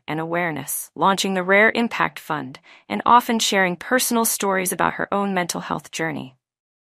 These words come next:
As the Only Murders in the Building actor said on the Today Show earlier this year,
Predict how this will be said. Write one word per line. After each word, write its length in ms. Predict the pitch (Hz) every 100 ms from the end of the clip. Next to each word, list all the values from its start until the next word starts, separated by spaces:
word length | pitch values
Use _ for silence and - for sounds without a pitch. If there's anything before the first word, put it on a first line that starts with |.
| _ _ 240
As 120 | 233
the 160 | 240 233
Only 240 | 247 285
Murders 380 | 247 220 220 202
in 80 | 196
the 60 |
Building 400 | 190 196 190 185
actor 300 | 175 175 180
said 240 | 180 202 180
on 140 | 170
the 80 | 165
Today 320 | - 202 196
Show 360 | 208 202 180 -
earlier 400 | 214 240 233 220
this 300 | 208 302 -
year, 340 | 185 151 147